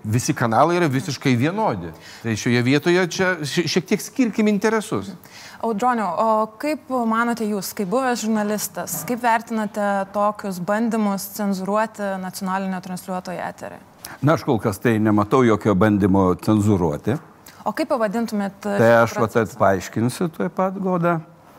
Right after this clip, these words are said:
Speaker 3: Aš manau, dėl to, jeigu tai pasakyt labai skambiai, ir kovojam, kad žmonės turėtų teisę protestuoti, rinktis, rinkti parašus, štai jūs renkat, šešis tūkstančius surinkot.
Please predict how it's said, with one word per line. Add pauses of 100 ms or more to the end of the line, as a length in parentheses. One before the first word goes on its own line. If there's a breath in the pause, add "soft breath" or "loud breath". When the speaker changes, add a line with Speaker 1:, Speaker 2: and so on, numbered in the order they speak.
(480 loud breath)
Speaker 3:
Aš
manau,
dėl
to, (1160 loud breath)
jeigu
tai
pasakyt
labai
skambiai,
ir
kovojam, (240)
kad
žmonės
turėtų
teisę (540 loud breath)
protestuoti,
rinktis, (360 loud breath)
rinkti
parašus,
štai
jūs
renkat,
šešis
tūkstančius
surinkot.